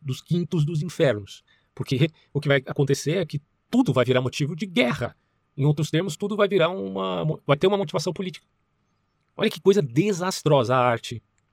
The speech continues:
a bondade, a beleza, o estético, o bem, o, o ético, a verdade, tudo submetida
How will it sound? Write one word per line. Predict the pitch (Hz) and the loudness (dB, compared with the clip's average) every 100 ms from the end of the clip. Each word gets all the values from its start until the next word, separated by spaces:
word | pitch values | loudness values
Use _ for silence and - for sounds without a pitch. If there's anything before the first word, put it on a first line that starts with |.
| _ _ - | _ _ -4
a | |
bondade, | 117 123 113 107 101 - _ _ _ _ _ - | -2 2 4 2 -2 -16 _ _ _ _ _ -2
a | |
beleza, | 131 131 127 104 | 2 6 4 2
o | |
estético, | - 123 123 - - 110 - | 0 2 2 0 -10 -8 -2
o | 131 | 4
bem, | 131 139 127 | 6 6 2
o, | 120 135 | -2 -4
o | 131 127 | 0 2
ético, | 143 - 143 113 107 104 _ _ _ _ _ _ _ | 2 0 -8 -6 -6 -6 _ _ _ _ _ _ _
a | - | -4
verdade, | 120 147 123 151 151 120 _ _ | 2 2 4 2 2 -4 _ _
tudo | - 214 170 | -4 -2 -2
submetida | - 170 160 147 - 156 165 165 | -4 -4 0 0 0 -4 0 -2